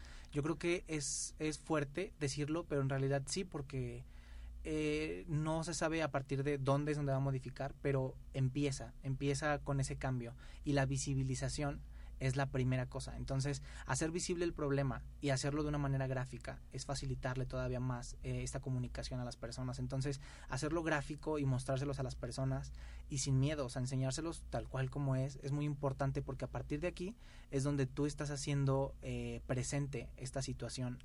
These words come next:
ante todos. Y más que presente, lo estás haciendo visible, que es lo que comentábamos, ¿no? Porque el problema, si bien muchas veces sabemos que está ahí,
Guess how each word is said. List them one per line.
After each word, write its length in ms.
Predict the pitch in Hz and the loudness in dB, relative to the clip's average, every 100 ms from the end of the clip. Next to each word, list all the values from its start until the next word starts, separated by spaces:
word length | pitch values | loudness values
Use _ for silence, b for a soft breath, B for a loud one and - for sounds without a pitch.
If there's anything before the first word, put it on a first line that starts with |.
| - | -6
ante 280 | 117 120 113 | -6 -4 -6
todos. 380 | 123 110 135 B B B - | -6 -8 -12 B B B 0
Y 180 | 156 | 4
más 200 | 156 156 | 4 4
que 120 | 139 - | 2 2
presente, 420 | 156 147 151 151 | 2 2 0 0
lo 40 | |
estás 160 | 135 135 | 0 0
haciendo 200 | 143 131 | 2 0
visible, 460 | 120 - 156 120 | -2 -2 -2 -2
que 100 | - | -4
es 60 | 123 | -8
lo 100 | 127 | -8
que 120 | - | -10
comentábamos, 640 | - 123 120 120 120 117 117 | -10 -8 -6 -4 -4 -4 -4
¿no? 100 | 127 | -4
Porque 220 | 131 131 | -2 -4
el 40 | |
problema, 360 | 123 127 135 147 | 0 2 2 2
si 100 | 147 | 0
bien 200 | 135 135 | 2 4
muchas 280 | 135 135 127 | 4 2 0
veces 200 | 127 127 | 0 0
sabemos 280 | 123 123 127 | -2 -2 -6
que 60 | |
está 160 | - 127 | -8 -4
ahí, 160 | 131 | -4